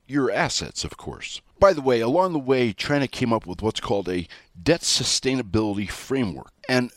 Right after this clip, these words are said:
folks who know way more than this hayseed say that it's, quote, "virtually identical to the World Bank's and the I M F's," the Inter-,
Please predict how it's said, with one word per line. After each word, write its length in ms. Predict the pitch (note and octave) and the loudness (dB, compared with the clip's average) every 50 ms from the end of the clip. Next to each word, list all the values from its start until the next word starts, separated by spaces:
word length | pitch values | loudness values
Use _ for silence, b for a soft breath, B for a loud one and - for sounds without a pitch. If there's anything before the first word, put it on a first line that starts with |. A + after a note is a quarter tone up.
| _ - | _ -12
folks 340 | - - F3+ F3 - - | 0 2 2 2 2 0
who 100 | C3+ A#2+ | 0 0
know 180 | A2 G#2 G2 F#2 | 2 2 0 0
way 240 | E2 E2 A#2 B2+ G#2 | 0 2 2 2 2
more 260 | E2+ E2 D#2+ D#2+ D2+ | 0 -2 -6 -8 -8
than 200 | C#2+ D2 D2 E2 | -8 -6 -4 -2
this 180 | A2 B2+ - - | 0 0 0 -2
hayseed 480 | E2+ B1+ B1+ - - - - - - _ _ - | -4 -6 -6 -8 -8 -10 -10 -14 -18 _ _ -8
say 320 | - - - C#3+ C3 C3 | -2 2 4 4 4 4
that 200 | A#2 B2 A#2 G#2+ | 4 4 2 4
it's, 220 | G#2+ G#2+ - - - | 2 0 -2 -2 -6
quote, 360 | - - - D3 B2+ A2+ - _ - | -4 -2 0 2 2 0 -2 _ -16
"virtually 640 | - F#2 F2 - E3 D#3+ - - - F3 F3+ F#3 D#3+ - - | -14 -6 -2 -2 -2 -2 -2 -4 -2 -2 -2 -4 -4 -2 0
identical 720 | A#2+ B2 G2+ E2 - A2 A2+ G#2+ F2+ - - C#2+ - G1+ - - | -2 -2 -2 0 0 0 0 0 -2 -6 -10 -14 -14 -14 -12 -8
to 100 | - F#2 | -8 -6
the 120 | E2 E2+ | -4 -4
World 360 | E2 F2+ F#2+ G#2 A#2+ A#2+ A2+ | -2 0 0 0 -2 -2 -2
Bank's 680 | F#2+ G2 F2+ E2+ E2+ F2 - - - - - - - - _ - | -2 -2 0 0 -2 -6 -6 -12 -14 -10 -10 -10 -10 -12 _ -6
and 140 | E2+ F2 F2+ | -4 0 0
the 100 | F#2 - - | 0 -2 0
I 160 | G2+ G2+ G2+ A2 | -2 0 0 0
M 140 | B2 B2 | 0 -2
F's," 260 | G#2+ C#2+ - - - - | -2 -4 -4 -8 -8 -6
the 80 | E2 | -6
Inter-, 240 | D#2+ D#2+ E2 - | -4 -6 -6 -10